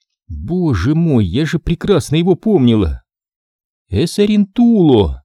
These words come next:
наконец воскликнула она. Именно в таком порядке располагаются наиболее часто употребляемые буквы французского языка.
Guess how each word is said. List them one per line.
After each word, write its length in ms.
наконец 540
воскликнула 640
она. 380
Именно 600
в 100
таком 380
порядке 580
располагаются 840
наиболее 480
часто 380
употребляемые 840
буквы 360
французского 600
языка. 580